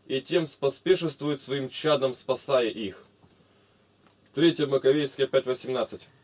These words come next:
Выслушав это и изумившись предложению необычного выхода, он совершенно обо всем забыл и спрашивал: «Что это за дело, которое он с такой поспешностью исполнил?»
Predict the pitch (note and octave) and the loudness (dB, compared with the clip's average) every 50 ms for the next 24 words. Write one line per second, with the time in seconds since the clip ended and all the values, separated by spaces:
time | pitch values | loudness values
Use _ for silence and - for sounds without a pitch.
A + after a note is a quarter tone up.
0 | _ _ _ - G#2 G2 C3+ F#3 G#3 G3+ - G3+ G3 F#3 - F#3+ F3+ F3 E3+ E3+ | _ _ _ -16 -8 0 2 2 2 2 2 2 2 2 4 2 4 4 2 2
1 | - E3+ D3 - - - _ _ _ _ _ - D#3 E3+ E3 C#3 A2+ B2+ C#3 C3 | 2 0 0 0 -4 -8 _ _ _ _ _ -4 -2 0 0 -2 -2 -4 -4 -2
2 | D3 F3+ G3+ F#3+ - - C3 A#2 - - - _ _ _ _ - B2+ C#3+ C3 C3+ | 2 4 4 4 2 0 -4 -6 -8 -12 -18 _ _ _ _ -6 -4 -4 0 0
3 | C#3+ C#3+ C3 C3+ F3 F#3 D#3 D3+ C#3+ C3 C3 C#3 C#3+ C#3 A#2+ A2+ E3 G3 F#3+ - | 0 0 0 2 2 2 2 2 0 0 0 0 -2 -2 0 2 2 2 2 0
4 | - D#3 D3 C3+ B2+ A#2 - _ _ G#2+ G#2 G2 C#3+ F#3+ G3+ - F3+ C#3 A#2+ A#2+ | -2 -2 0 2 2 0 -2 _ _ -12 -8 2 4 4 4 4 2 0 0 -2
5 | A2 - _ _ _ _ _ - F3 F3 E3+ - E3 D#3+ D#3 D3+ C#3+ C#3+ - - | -4 -6 _ _ _ _ _ -2 -2 -2 -2 -2 -2 -2 -2 -2 -2 -4 -2 0
6 | G3+ G#3+ G3+ G3 F#3 E3 D3 D#3+ D#3 D3 - E3 D3 C3 B2 C#3 C#3 B2 C#3 C3 | 2 4 4 4 4 4 4 2 0 0 -4 -4 -4 -2 0 0 0 2 2 2
7 | A2+ G2+ - _ _ - C#3 C#3 - - D3+ D#3 D3+ C#3 - - A#2+ A#2 G2 E2+ | 2 0 -6 _ _ -10 -10 -10 -8 -4 0 2 2 2 0 -2 -4 -4 -4 -4
8 | - _ _ _ _ _ _ _ _ _ - - - - - F#3+ F#3+ F3+ F3+ F3+ | -6 _ _ _ _ _ _ _ _ _ -20 -20 -18 2 6 6 6 6 6 2
9 | E3+ C#3 D3+ F#3+ F#3+ E3+ D#3+ G#3 A#3 G#3+ F#3 D#3 - - D3+ C#3 - E3+ D#3+ D#3 | 0 0 2 2 2 2 0 2 2 2 2 2 0 -2 -4 -2 0 2 2 4
10 | D#3 D#3 D#3+ D3 C3+ - - A#2 G#2+ - _ - G#3 G#3 G3 F#3 - E3+ D#3 - | 4 2 2 0 -4 -6 -4 -4 -4 -4 _ 4 6 6 6 6 4 -2 -4 -4
11 | - - F#3 F3 D3+ - C3+ C3 B2 - - C3+ C#3 C#3 C3+ - - - D3 A#2+ | -8 -4 -2 -2 -2 0 -2 -4 -4 -4 -6 -6 -6 -6 -6 -8 -2 -2 0 0
12 | G2 F#2 E2+ E2 F2 | 0 -4 -8 -10 -12